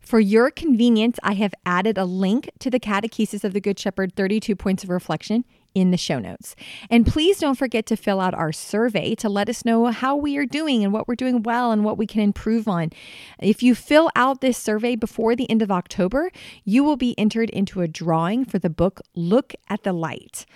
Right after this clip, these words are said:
from our Catechesis of the Good Shepherd store. So again, look at the show notes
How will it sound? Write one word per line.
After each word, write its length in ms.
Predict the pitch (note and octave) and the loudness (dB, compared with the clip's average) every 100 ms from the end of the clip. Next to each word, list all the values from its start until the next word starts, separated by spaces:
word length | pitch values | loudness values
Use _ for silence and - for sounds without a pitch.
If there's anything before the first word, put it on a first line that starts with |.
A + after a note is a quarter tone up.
| _ | _
from 400 | _ - G3 F3+ - | _ -2 2 2 0
our 200 | F#3 E3+ | -2 -2
Catechesis 580 | - G3 - G#3 G3 F3+ | -2 -4 -2 -4 -4 -8
of 80 | |
the 60 | E3 | -8
Good 160 | E3+ - | -8 -8
Shepherd 400 | D#3 - C#3+ - | -10 -8 -12 -10
store. 720 | - - - D3+ D#2 - - _ _ _ | -14 -14 -10 -8 -8 -10 -14 _ _ _
So 360 | _ - G#3 F#3+ | _ 2 6 6
again, 420 | G3+ G3+ C4+ A#3+ | 4 2 4 4
look 220 | A#3 F3+ | 4 2
at 60 | G#3 | -2
the 60 | A#3+ | -2
show 300 | - D#4+ D4+ | 2 4 4
notes 540 | G#3+ C3+ G#3+ - - | 2 0 -4 -12 -16